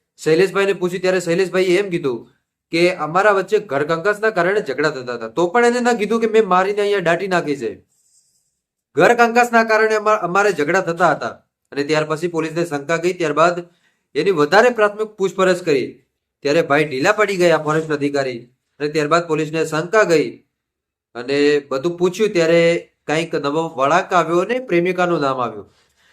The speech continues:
ત્યારે મિત્રો તરત જ ફોરેસ્ટ અધિકારીને કોર્ટમાં લઈ ગયા અને ત્યારબાદ સાત દિવસના રિમાન્ડ મેળવ્યા. પોલીસે જ્યારે સાત દિવસના રિમાન્ડ મેળવ્યા ત્યારે સાત દિવસ રિમાન્ડ પૂરા થાય એની પહેલા પહેલા જ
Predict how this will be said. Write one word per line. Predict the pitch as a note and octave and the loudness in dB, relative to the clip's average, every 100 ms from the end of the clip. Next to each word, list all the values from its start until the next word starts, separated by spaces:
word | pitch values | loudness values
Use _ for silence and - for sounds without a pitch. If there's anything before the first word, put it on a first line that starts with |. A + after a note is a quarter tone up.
| _ | _
ત્યારે | E3+ G#3+ | 2 2
મિત્રો | B3 A#3+ A#3+ | 2 0 -2
તરત | A#3+ G#3+ A3 | 2 4 4
જ | A#3 A#3 | 2 0
ફોરેસ્ટ | G3+ G#3+ G3 | 0 0 0
અધિકારીને | G3 G3 G3 G3 | -4 -2 -2 -2
કોર્ટમાં | G3 E3+ E3+ F3+ | -4 -2 -2 -2
લઈ | F#3 F3+ | -2 -2
ગયા | F3+ | -2
અને | F#3 | -4
ત્યારબાદ | F#3 - F3 E3+ E3 E3+ | -6 -6 -2 0 0 0
સાત | E3 D#3+ | 0 -2
દિવસના | D#3 D#3 D#3+ | -2 -6 -6
રિમાન્ડ | D3 C#3 E3+ G3+ | -6 -2 -2 0
મેળવ્યા. | F3+ D3 B2 - _ _ - | 0 0 -2 -6 _ _ -2
પોલીસે | E3+ A3 A#3+ | 2 4 2
જ્યારે | B3 A#3 A#3+ | 2 4 4
સાત | G#3 G#3 | 4 2
દિવસના | G#3 G#3 - G#3+ | 2 -4 0 0
રિમાન્ડ | F3 E3+ G3 F#3+ | 0 0 -2 0
મેળવ્યા | D3+ F3 E3+ G#2+ - _ _ _ _ _ _ - | 0 0 0 -2 -8 _ _ _ _ _ _ -6
ત્યારે | D3 F#3 | -4 -2
સાત | F3+ E3+ E3 | 0 0 2
દિવસ | F3 F#3 F#3 _ | 0 -2 -4 _
રિમાન્ડ | C#3+ C#3+ E3+ F3 E3+ | -4 0 2 0 -2
પૂરા | D#3+ G3 | -2 0
થાય | G3 | 0
એની | F3+ F3 | 0 0
પહેલા | E3+ D#3+ F3 | 0 0 2
પહેલા | E3 E3 C#3+ | 2 2 0
જ | G#2+ | -2